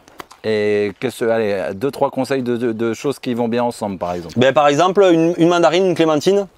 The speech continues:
Speaker 2: peu importe, en essayant de trouver des, des croissances à peu près pareilles. Euh, citron Bignette et citron Meyer. Orange Navel, orange Taroko. Ça, c'est des choses qui sont assez intéressantes. Alors là, je voulais juste te montrer ça vite fait. Hop. Ça, c'est, euh,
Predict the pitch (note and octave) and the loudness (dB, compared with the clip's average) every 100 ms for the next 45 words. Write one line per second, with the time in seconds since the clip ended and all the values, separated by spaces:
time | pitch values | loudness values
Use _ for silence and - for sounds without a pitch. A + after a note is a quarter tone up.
0 | _ - - D3 C3+ F3+ - C3+ C3 D#3+ | _ -4 0 2 4 2 2 0 2 2
1 | D3+ - D3+ D#3 D3 C3+ B2+ A#2+ B2 A#2 | 0 0 2 4 4 6 6 4 2 2
2 | C3+ - D3+ C#3 B2 B2+ B2+ B2+ F3 G#3 | 0 0 0 0 0 2 2 4 2 0
3 | - - - - B2 A#2 - D#3+ E3+ E3 | -10 -20 -20 -2 2 2 2 0 0 2
4 | E3 E3+ E3 C3+ C3 - C3+ C#3+ F3 G3+ | 2 2 0 -2 -6 0 2 4 2 0
5 | - _ _ _ _ _ _ _ - - | -6 _ _ _ _ _ _ _ -20 -20
6 | - - C3+ C3 D#3+ C#3+ D#3+ D3 E3+ E3 | -20 0 2 4 2 2 2 4 4 4
7 | C3+ C3+ - B2+ C3+ F3+ G#3+ _ _ _ | 2 0 0 0 2 0 0 _ _ _
8 | _ - _ - C#3 D#3 C3+ D#3+ D#3+ D#3+ | _ -20 _ -4 -2 2 2 2 0 0
9 | - C#3+ C3 D3+ C#3+ C#3 B2+ A#2 - - | 0 2 2 2 2 2 0 -2 -8 2
10 | A#2 C#3 D#3+ C#3+ C#3 G3 - D#3 D3 D3 | 4 4 2 0 0 0 0 2 0 -2
11 | - C#3+ C3+ A2+ E3+ - A#2+ - _ - | 2 0 2 -4 -6 -2 -2 -2 _ -20
12 | - - - - - - - - - - | -20 -6 -6 -6 -12 -20 -20 -20 -20 -20
13 | - - D3+ - C#3+ C3 B2 A#2+ A2+ A2+ | -20 -2 0 2 2 4 6 6 4 4
14 | A2 G#2 G#2 | 4 4 2